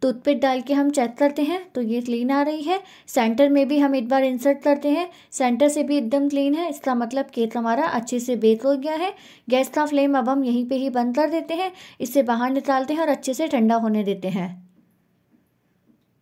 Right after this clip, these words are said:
केक हमारा ठंडा हो गया है,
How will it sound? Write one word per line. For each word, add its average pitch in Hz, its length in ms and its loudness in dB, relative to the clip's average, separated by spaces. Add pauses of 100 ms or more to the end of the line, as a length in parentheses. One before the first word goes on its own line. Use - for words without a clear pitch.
(1000)
केक 285 260 4
हमारा 294 320 2
ठंडा 285 320 2
हो 294 180 2
गया 311 200 0
है, 359 160 -2